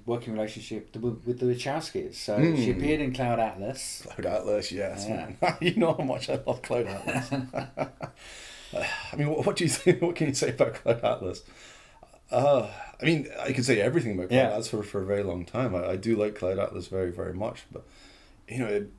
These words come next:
Speaker 2: obviously, I, I must admit I've never managed to finish the novel, 'cause it, I find it's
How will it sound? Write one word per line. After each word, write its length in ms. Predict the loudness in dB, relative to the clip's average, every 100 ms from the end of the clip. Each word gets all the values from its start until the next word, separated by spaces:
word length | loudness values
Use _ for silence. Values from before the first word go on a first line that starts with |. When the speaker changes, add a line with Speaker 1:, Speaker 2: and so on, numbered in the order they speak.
| -2
Speaker 2:
obviously, 600 | -2 -2 -4 -4 -4 -6 -12 -20 -20 -20 -14 -2
I, 320 | -2 0 0
I 60 | 2
must 240 | 4 4
admit 240 | 0 -2 0
I've 140 | -2
never 220 | -2 -2
managed 240 | -2 -4 -6
to 60 |
finish 300 | -6 -6 -4
the 100 | -6
novel, 420 | -4 -4 -4 -8 -10 -20 -20 -20 -20 -8
'cause 140 | -4
it, 120 | -2 0
I 100 | 2
find 480 | 6 6 4 -2 -8 -12
it's 560 | -6 -4 -4 -8 -10